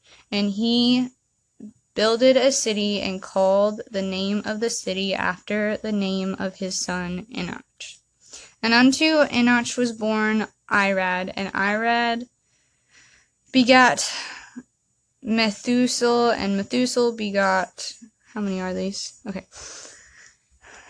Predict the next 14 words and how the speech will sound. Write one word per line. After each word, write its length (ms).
And 840
Lamech, 640
and 380
Lamech 580
took 240
unto 440
him 360
two 240
wives. 540
The 120
name 440
of 440
one 460
was 320